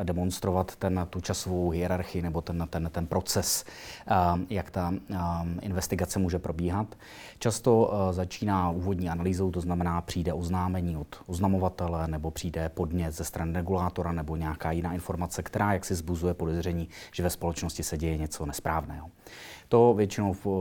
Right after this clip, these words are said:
v koordinaci s interním právním, případně externím právním týmem se vyhodnotí, zdali to dává smysl nebo nedává smysl, tedy zdali je na místě spouštět nějakou inš-, interní vyšetřování nebo takzvanou investigaci. Poté se vyhodnotí strategie investigace,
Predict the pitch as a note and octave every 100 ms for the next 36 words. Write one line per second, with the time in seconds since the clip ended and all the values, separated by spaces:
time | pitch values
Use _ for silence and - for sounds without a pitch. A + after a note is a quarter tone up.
0 | F2+ F2 - F2+ F2 - F#2+ F2+ F2+ F2
1 | - E2+ - - F#2 F2+ F2+ F2 F2+ E2+
2 | D#2+ E2+ E2+ F2 E2 D#2 - - E2+ E2+
3 | E2 E2 E2 D#2+ D#2 D#2 D#2 D2+ - D2+
4 | D2 F#2 F2+ F#2+ - E2+ D#2+ D#2 D#2 D#2
5 | - - - - E2 D#2+ D#2+ E2+ - F2
6 | - D#2 D2+ D2 D#2 D#2 E2 - E2+ -
7 | E2 D#2+ D#2 D2+ D#2 D#2+ D#2 D2+ D#2 -
8 | - D#2 D2+ - D2 D2+ D2 - D2+ D#2
9 | - D2+ D#2 F2+ F2 F2 D#2+ D2 - -
10 | D#2+ C#2+ G2+ D3 C#3+ C3+ C#3 C#3+ C#3+ D3
11 | C3 C#3+ - - E2 - - - - -
12 | - - - A#2+ B2+ B2 A#2 G2+ G2 F#2+
13 | F#2+ E2+ - D2+ F#2+ F2 G#2 A2+ B2 G2
14 | G#2 G2 G#2 G#2+ - G#2+ G#2+